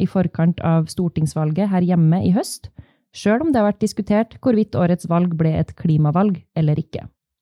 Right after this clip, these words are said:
Mens mange klimabevisste velgere ble skuffet, var det en stor gruppe som slett ikke fikk lov til å stemme ved årets valg.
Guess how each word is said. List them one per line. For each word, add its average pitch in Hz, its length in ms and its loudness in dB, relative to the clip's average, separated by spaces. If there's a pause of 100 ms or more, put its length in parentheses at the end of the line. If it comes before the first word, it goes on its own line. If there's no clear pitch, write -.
(840)
Mens 180 240 2
mange 180 320 2
klimabevisste 160 840 0 (100)
velgere 170 480 2
ble 180 80 2
skuffet, - 460 -4 (180)
var 180 160 2
det 180 140 0
en - 100 -8
stor 262 320 0
gruppe 247 400 -2
som 202 160 0
slett - 320 -6
ikke 190 300 -2
fikk 190 100 -4
lov 185 240 2
til 185 160 -4
å - 60 -8
stemme 156 420 2
ved 165 160 2
årets - 320 -4
valg. - 240 -6